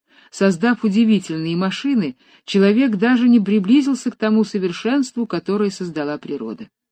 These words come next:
Но любопытно вот что. Совершенствуя летательные аппараты,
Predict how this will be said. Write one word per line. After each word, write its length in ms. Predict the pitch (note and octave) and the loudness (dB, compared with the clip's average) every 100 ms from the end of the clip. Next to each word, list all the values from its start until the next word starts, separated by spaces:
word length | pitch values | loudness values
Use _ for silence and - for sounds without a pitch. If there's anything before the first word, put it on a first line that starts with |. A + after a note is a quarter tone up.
| _ _ _ _ _ _ _ - | _ _ _ _ _ _ _ -6
Но 140 | F3+ | 0
любопытно 520 | G3+ F#3 F#3+ F#3+ F#3 F#3+ | 2 2 0 -2 -4 -4
вот 220 | E3+ - | -4 -6
что. 260 | - A#2 - _ _ _ _ _ _ | -12 -14 -14 _ _ _ _ _ _
Совершенствуя 920 | - G#3+ G#3+ G#3 - G3 D3+ - D3 | -6 0 2 0 0 -2 -2 -8 -6
летательные 600 | D3+ E3 F#3 D3+ - C#3 C#3 | -4 -4 -4 -4 -8 -8 -8
аппараты, 560 | - D#3+ G3+ F#3+ B2 | -6 -4 -4 -4 -12